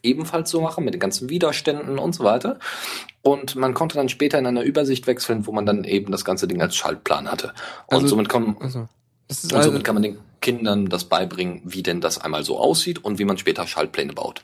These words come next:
Speaker 2: Also
Speaker 1: Eben
Speaker 2: es
Speaker 1: halt.
Speaker 2: ist ein, ein richtig hübscher Schaltplan-Editor, ja?
Speaker 1: Ja, richtig,
Speaker 2: Mhm.
Speaker 1: richtig. Sehr simpel natürlich auch in seiner
Speaker 2: Ich mein
Speaker 1: Funktionsweise, aber ausreichend, ne?
Speaker 2: Und man kann, kann man daraus hin, dann hinterher, äh, die standardmäßigen Files generieren,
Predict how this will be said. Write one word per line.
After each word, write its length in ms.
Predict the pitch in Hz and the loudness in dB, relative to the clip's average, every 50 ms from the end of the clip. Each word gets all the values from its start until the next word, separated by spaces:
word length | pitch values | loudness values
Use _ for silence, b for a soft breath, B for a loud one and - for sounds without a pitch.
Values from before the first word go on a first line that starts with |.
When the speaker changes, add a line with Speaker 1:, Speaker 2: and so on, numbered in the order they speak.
| _ _ | _ _
Speaker 2:
Also 180 | - 127 135 139 | 0 2 2 4
Speaker 1:
Eben 80 | 151 | 2
Speaker 2:
es 60 | 151 160 | 2 0
Speaker 1:
halt. 80 | 170 160 | 0 0
Speaker 2:
ist 80 | 160 | 0
ein, 240 | 139 139 147 151 147 | 0 2 2 0 2
ein 160 | 135 143 143 | 0 2 2
richtig 500 | 143 156 175 - - 190 185 175 - - | 2 2 0 0 2 0 0 0 0 -2
hübscher 680 | - 185 - - - 170 165 160 160 156 156 156 156 - - | -2 -2 -2 -2 0 2 4 4 4 4 4 4 2 0 -4
Schaltplan-Editor, 960 | 160 - - 165 170 160 - 135 120 95 117 123 123 117 120 - 127 117 113 110 | -6 -2 0 0 0 0 0 -2 0 0 2 2 2 2 2 0 0 0 2 0
ja? 200 | 113 131 143 - _ _ _ _ _ _ _ _ - | 0 -2 -4 -8 _ _ _ _ _ _ _ _ 2
Speaker 1:
Ja, 220 | 320 339 294 247 | 2 2 4 2
richtig, 420 | - - 120 120 - - 127 127 123 | 0 0 0 0 0 -2 -2 0 0
Speaker 2:
Mhm. 60 | 135 | 2
Speaker 1:
richtig. 280 | 139 143 139 127 113 107 | 2 2 2 2 0 2
Sehr 180 | 107 120 120 | 2 2 2
simpel 480 | 117 110 117 127 147 156 160 - - 180 | 2 2 0 0 0 0 -6 -4 -4 -2
natürlich 500 | 170 165 160 - - 147 143 143 139 - | -2 -2 -4 -4 -6 -6 -6 -6 -6 -6
auch 100 | 131 - | -6 -6
in 80 | 139 123 | -4 -4
seiner 200 | 120 120 123 120 123 | -4 -4 -4 0 2
Speaker 2:
Ich 160 | 151 139 139 | 2 2 2
mein 160 | 131 127 117 113 | 2 2 4 4
Speaker 1:
Funktionsweise, 260 | 110 110 104 - 87 | 4 2 2 2 0
aber 140 | 85 101 78 | 0 2 2
ausreichend, 640 | 78 110 - - - 82 80 - - - - - | 2 2 0 -2 -2 -2 -2 -4 -4 -10 -14 -12
ne? 140 | - 92 98 - | -12 -12 -12 -4
Speaker 2:
Und 240 | - 151 156 156 156 | 0 0 0 2 2
man 140 | 156 151 - | 0 -2 0
kann, 320 | - 170 175 190 185 160 | 0 0 2 2 0 0
kann 160 | - 156 160 | 0 0 0
man 120 | 175 185 185 | 2 2 2
daraus 340 | 175 165 170 170 170 - | 2 2 2 2 2 2
hin, 360 | - 180 185 185 180 170 - 139 | 2 0 0 0 -2 -4 -4 -2
dann 160 | 135 143 147 | 0 2 2
hinterher, 840 | 160 175 175 175 160 160 160 156 151 156 156 - 139 139 139 139 139 | 2 2 2 4 4 4 4 4 4 2 2 2 2 4 4 4 4
äh, 40 | |
die 520 | 143 147 143 143 147 143 143 147 - - - - 143 - 160 151 151 151 151 | 2 0 0 0 2 2 0 0 -2 -6 -10 -10 -4 -2 -2 0 2 0 0
standardmäßigen 680 | 147 147 147 151 151 - 151 135 139 139 135 135 131 | 0 0 0 0 0 0 -2 -2 0 0 0 0 -2
Files 460 | 131 - - 139 123 135 151 151 - - | -4 -4 -2 0 0 0 0 -2 -2 -2
generieren, 640 | 151 147 139 135 131 135 135 135 135 135 139 139 | -2 0 0 0 2 2 4 4 4 4 2 0